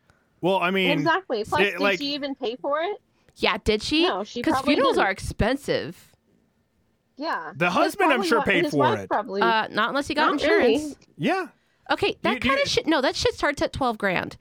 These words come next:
Speaker 3: If she's not adding
Speaker 1: I, I can tell you right now, like, if I died, I'd be the one paying for the funeral.
Speaker 3: Well, obviously,
Speaker 1: I'm
Speaker 3: 'cause
Speaker 1: no
Speaker 3: you have good life insurance policy.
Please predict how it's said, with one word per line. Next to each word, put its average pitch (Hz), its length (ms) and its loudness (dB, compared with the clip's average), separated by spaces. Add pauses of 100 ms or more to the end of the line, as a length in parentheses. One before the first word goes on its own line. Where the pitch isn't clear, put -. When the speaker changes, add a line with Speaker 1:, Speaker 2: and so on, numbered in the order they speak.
(340)
Speaker 3:
If 233 80 2
she's 330 340 -2
not 427 280 0
adding 277 320 0
Speaker 1:
I, 185 180 0
I 196 120 0
can 262 120 -4
tell 262 140 0
you 254 100 -2
right 226 240 0
now, 220 320 0
like, 170 280 -2 (220)
if 170 240 -2
I 202 200 2
died, 220 340 0 (240)
I'd 226 160 -4
be 233 80 0
the 220 120 2
one 214 140 0
paying 220 200 -2
for 226 100 -6
the 220 80 -10
funeral. 220 380 -4 (920)
Speaker 3:
Well, 294 140 0 (100)
obviously, 339 440 0
Speaker 1:
I'm 226 60 -2
Speaker 3:
'cause 240 100 -4
Speaker 1:
no 240 60 -2
Speaker 3:
you 294 100 0
have 294 140 0
good 302 160 -4
life 277 220 -4
insurance 262 340 -4
policy. - 540 -8